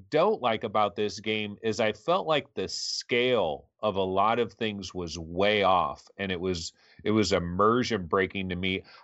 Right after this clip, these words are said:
I know you play like a little kid, like you're like a seven-year-old kid or whatever,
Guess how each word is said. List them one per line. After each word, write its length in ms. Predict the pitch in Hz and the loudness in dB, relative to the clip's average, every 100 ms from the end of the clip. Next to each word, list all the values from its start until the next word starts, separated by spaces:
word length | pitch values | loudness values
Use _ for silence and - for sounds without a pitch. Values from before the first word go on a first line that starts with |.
| - | 0
I 140 | 117 | 0
know 260 | 123 151 185 | 2 2 2
you 240 | 170 160 | -2 -6
play 460 | 131 - 143 143 143 | -8 -6 -2 0 2
like 260 | 127 113 | 0 0
a 60 | 110 | -2
little 300 | 107 120 113 | -2 -2 -4
kid, 360 | - 165 156 | -4 0 0
like 240 | 98 92 98 | 0 -4 -2
you're 100 | 104 | 0
like 180 | 101 98 | 0 -2
a 60 | |
seven-year-old 800 | - - 123 120 117 113 98 92 | -4 0 0 0 -4 -2 -2 -4
kid 300 | - 147 147 | -4 2 2
or 100 | 123 | 2
whatever, 540 | 92 87 85 85 90 | 0 0 0 0 -2